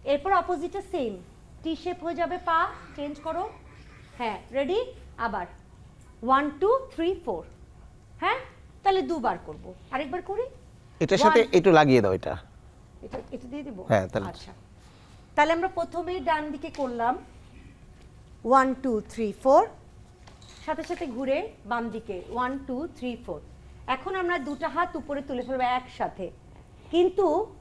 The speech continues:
Speaker 1: আমাদের ডান হাতটা দূরে যাবে, কাছে আসবে। এই দূরে গেল, এই কাছে আসবে। এটার সাথে পাটাও কি যাবে? দূরে যাবে।
Speaker 2: হাতের
Speaker 1: দূরে
Speaker 2: সাথে পা
Speaker 1: যেয়ে
Speaker 2: একদম।
Speaker 1: বাড়ি দিব। কাছে যখন আসবে, একটা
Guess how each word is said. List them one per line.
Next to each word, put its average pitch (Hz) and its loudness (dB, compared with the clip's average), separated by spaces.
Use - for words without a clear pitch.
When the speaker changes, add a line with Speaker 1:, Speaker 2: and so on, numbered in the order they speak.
Speaker 1:
আমাদের 254 -2
ডান 285 0
হাতটা 339 2
দূরে 247 0
যাবে, 320 0
কাছে 214 -4
আসবে। - -10
এই 240 4
দূরে 226 6
গেল, 240 8
এই 285 4
কাছে - -6
আসবে। - -10
এটার 247 0
সাথে 311 -6
পাটাও 370 4
কি 370 0
যাবে? 415 0
দূরে 339 4
যাবে। 175 -2
Speaker 2:
হাতের 143 6
Speaker 1:
দূরে 285 8
Speaker 2:
সাথে 285 8
পা 175 12
Speaker 1:
যেয়ে 170 12
Speaker 2:
একদম। 110 6
Speaker 1:
বাড়ি 262 6
দিব। 170 -4
কাছে 269 0
যখন 339 2
আসবে, 370 0
একটা 359 -2